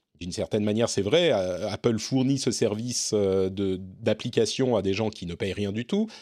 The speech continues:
Et l'autre, de l'autre côté, les autres payent non pas trente pour cent, mais quinze pour cent, parce qu'au bout d'un an, quand on est abonné, la commission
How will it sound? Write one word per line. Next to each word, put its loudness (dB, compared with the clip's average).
Et 4
l'autre, 2
de 2
l'autre 2
côté, 2
les 2
autres 4
payent 4
non -2
pas 0
trente -2
pour -2
cent, 0
mais 0
quinze 0
pour -2
cent, 2
parce 0
qu'au -2
bout -2
d'un 4
an, 2
quand 0
on 0
est 4
abonné, 4
la -4
commission 0